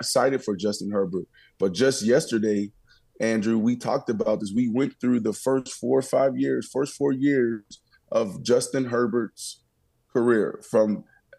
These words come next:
as an individual, statistically. Like, this dude threw for over five thousand.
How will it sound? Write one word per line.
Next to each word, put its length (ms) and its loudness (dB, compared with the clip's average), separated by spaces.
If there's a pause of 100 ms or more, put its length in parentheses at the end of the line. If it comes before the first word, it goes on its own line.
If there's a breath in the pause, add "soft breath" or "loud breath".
as 160 4
an 60 4
individual, 640 2
statistically. 840 -2 (1300)
Like, 260 2 (460)
this 100 -2
dude 300 4
threw 280 4
for 140 2
over 220 0
five 340 -2
thousand. 480 0